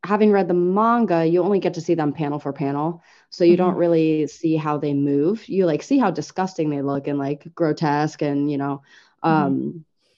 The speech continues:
Speaker 1: they, they definitely did those justice. They drew them exactly like they were in the manga. But, like, you know, when animating something, obviously you have to think of the movement and how the character gets from one panel to the next.
Speaker 2: Mm-hmm.
Speaker 1: And I think they did a really great job with that, like, especially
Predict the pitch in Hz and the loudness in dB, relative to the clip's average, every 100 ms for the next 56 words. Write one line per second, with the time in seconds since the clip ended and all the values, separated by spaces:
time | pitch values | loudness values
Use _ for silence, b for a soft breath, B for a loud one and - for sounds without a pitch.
0 | _ _ _ - 185 190 190 185 165 175 | _ _ _ -2 2 6 6 6 4 6
1 | 180 170 165 208 220 190 175 160 151 143 | 6 6 2 2 0 0 0 0 0 -4
2 | 151 120 139 147 147 143 165 165 156 151 | -4 -6 -6 -4 -2 0 0 2 0 -2
3 | - - 147 151 - 151 147 147 147 151 | -8 -6 -4 -4 -4 -2 -4 -4 -4 -2
4 | 147 143 - 151 147 143 143 143 147 143 | -2 -4 -6 -4 -2 -2 -2 -2 -4 -4
5 | 139 - 143 151 143 175 165 160 190 214 | -6 -6 -6 -4 -4 -2 0 0 0 2
6 | 220 185 170 165 143 156 151 156 160 165 | 2 4 4 2 -2 -4 -2 -2 -2 -2
7 | 156 147 156 - 165 143 151 147 151 143 | -2 -4 -10 -8 -6 -6 -6 -4 0 0
8 | 139 127 135 - - 156 151 151 151 151 | -2 -4 -6 -8 -6 -4 -2 -2 -4 -4
9 | 143 139 151 - - 165 156 156 147 151 | -6 -4 -4 -6 -4 -4 -2 -4 -6 -8
10 | 139 139 143 143 180 185 165 - - - | -10 -10 -10 -4 -2 -2 -4 -8 -10 -6
11 | 175 180 160 175 185 202 233 240 208 165 | -4 -4 -4 0 2 2 2 4 2 4
12 | 208 185 165 170 170 170 151 151 151 160 | 4 4 6 6 4 2 2 2 0 0
13 | 156 147 156 165 165 156 - 165 156 151 | 0 0 -2 -4 -2 -2 0 2 4 4
14 | 147 143 | 2 -2